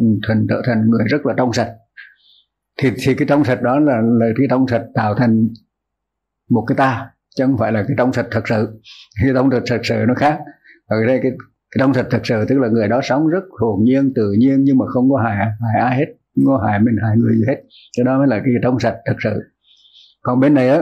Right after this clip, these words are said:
khi một người đó cố gắng làm sao để cho mình trong sạch, đừng có ai chê gì được hết trơn á. Cho nên hệ mà ai chê một cái kìa <laughs> là cái ta trong sạch đó nó sẽ là nổi lên. Đó.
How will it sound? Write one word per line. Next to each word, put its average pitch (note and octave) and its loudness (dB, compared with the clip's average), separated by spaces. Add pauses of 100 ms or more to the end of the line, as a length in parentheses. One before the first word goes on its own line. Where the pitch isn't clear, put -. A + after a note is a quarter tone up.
khi C3+ 0
một C3 2
người B2+ 2
đó B2+ 0
cố C#3+ 2
gắng D#3+ 0
làm A#2 0
sao C3 2
để B2 0
cho C3+ 2
mình A#2 2
trong B2+ 2
sạch, B2 -2 (300)
đừng A2+ 0
có D3+ 2
ai C#3 0
chê D3 4
gì B2+ 2
được A2 -2
hết D3 0
trơn C#3+ 2
á. D#4 0 (540)
Cho C3+ 0
nên B2+ 2
hệ A2+ 0
mà B2+ 2
ai C3 0
chê D3+ 4
một A#2+ 0
cái B2 0
kìa C3 -2 (380)
<laughs> - - (800)
là G#2+ -2
cái B2 -2
ta B2 2
trong A#2 0
sạch A2 -2
đó A#2+ 0
nó B2+ 2
sẽ A2 0
là A2 0 (580)
nổi B2+ 2
lên. B2 0 (720)
Đó. C3 0